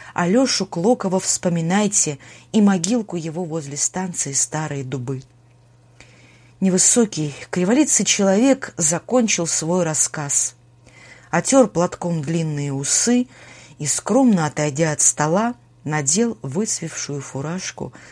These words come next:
с малиновым кантом. В большом школьном зале с полувыгоревшим потолком, с выбитыми и заколоченными фанерой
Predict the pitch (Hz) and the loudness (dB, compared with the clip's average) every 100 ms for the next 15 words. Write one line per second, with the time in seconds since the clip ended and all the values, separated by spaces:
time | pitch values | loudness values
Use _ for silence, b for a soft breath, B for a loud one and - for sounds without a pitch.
0 | B - 151 147 160 160 135 127 - 139 | B -2 -2 -2 -4 -6 -6 -8 -8 -6
1 | 135 131 135 135 - _ B B B B | -6 -8 -10 -10 -12 _ B B B B
2 | B B B 170 196 208 - 311 - - | B B B 4 4 4 0 -2 -4 0
3 | 262 240 214 202 170 180 156 139 135 _ | 2 2 2 0 0 -2 -4 -8 -12 _
4 | b b b - - 185 175 165 240 214 | b b b -6 0 2 2 2 2 4
5 | 220 208 - 202 185 180 175 170 - 151 | 2 0 0 0 0 0 0 -4 -4 -6
6 | 131 127 - _ B B B B - 220 | -6 -8 -14 _ B B B B 2 2
7 | 202 302 254 269 233 233 214 - 143 160 | 4 2 2 0 2 2 0 -4 -4 -2
8 | 165 180 - - 175 165 156 151 151 151 | -2 0 0 -2 -2 -4 -4 -4 -4 -4
9 | 139 | -6